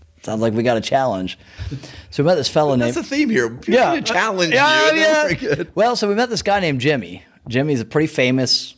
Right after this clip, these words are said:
Speaker 1: landowner in Roswell. And he owned, uh,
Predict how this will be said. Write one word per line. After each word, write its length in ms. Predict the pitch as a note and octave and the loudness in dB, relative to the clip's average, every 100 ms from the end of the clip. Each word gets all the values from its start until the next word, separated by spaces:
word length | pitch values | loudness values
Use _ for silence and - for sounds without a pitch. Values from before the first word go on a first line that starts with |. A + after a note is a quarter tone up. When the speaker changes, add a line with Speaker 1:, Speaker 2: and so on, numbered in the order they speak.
| - | -8
Speaker 1:
landowner 600 | A2+ A#2 A2+ G#2+ G#2+ G2 | -4 0 0 0 -2 -4
in 100 | F2+ | -4
Roswell. 600 | F#2+ G2+ - E2+ E2 E2 _ - _ _ _ _ - | -2 -2 -4 -10 -12 -16 _ -20 _ _ _ _ -8
And 260 | A#2+ A#2+ A2 | 0 0 0
he 220 | A#2+ A#2 | -2 0
owned, 480 | A2+ A#2+ C3 C3 A2 | 2 2 2 2 2
uh, 340 | G#2 F#2+ F2 | 0 -4 -8